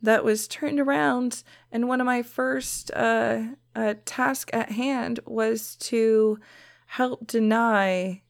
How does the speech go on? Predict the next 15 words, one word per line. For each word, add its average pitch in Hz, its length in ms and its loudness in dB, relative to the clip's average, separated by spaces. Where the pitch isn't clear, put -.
unemployment 214 760 0
benefits 185 680 0
to 202 360 -4
an 190 140 -4
employee 196 600 2
that 190 240 0
had 185 480 0
failed 220 560 0
a 196 120 0
drug 185 320 -2
test, 175 600 -4
uh, 170 300 -6
a 180 80 -2
few 247 260 -2
weeks - 420 -4